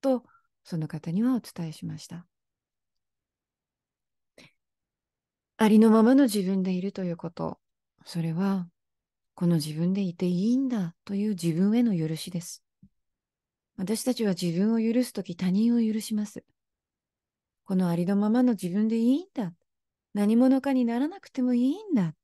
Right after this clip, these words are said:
それは怠けるということ、諦めるということではありません。むしろ真逆です。この自分でもう仕方がない。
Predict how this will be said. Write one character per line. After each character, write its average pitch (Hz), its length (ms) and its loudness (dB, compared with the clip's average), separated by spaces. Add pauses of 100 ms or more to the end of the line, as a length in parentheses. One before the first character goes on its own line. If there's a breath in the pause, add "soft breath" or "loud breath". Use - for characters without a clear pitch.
(420)
そ - 120 -8
れ 254 80 4
は 262 80 6
怠 240 320 6
け 349 140 -2
る 392 120 0
と 277 100 0
い 247 60 2
う 220 60 0
こ 196 120 -6
と、 190 200 -2
諦 233 220 -2
め 240 120 0
る 226 80 -2
と 190 120 -8
い 196 100 -2
う 196 60 -4
こ 196 140 -8
と 208 120 -6
で 262 160 -6
は 240 240 -2
あ - 80 -8
り 147 100 0
ま 147 100 -2
せ - 140 -8
ん。 - 100 -10 (400 soft breath)
む 285 120 2
し 330 120 0
ろ 262 100 4
真 165 160 0
逆 175 220 -2
で 170 120 -2
す。 - 180 -16 (1700)
こ 175 120 -2
の 175 80 4
自 170 160 -2
分 202 180 0
で 202 140 -2
も 196 100 0
う 175 40 -2
仕 - 120 -12
方 175 240 -4
が 214 120 0
な 247 100 2
い。 285 100 -2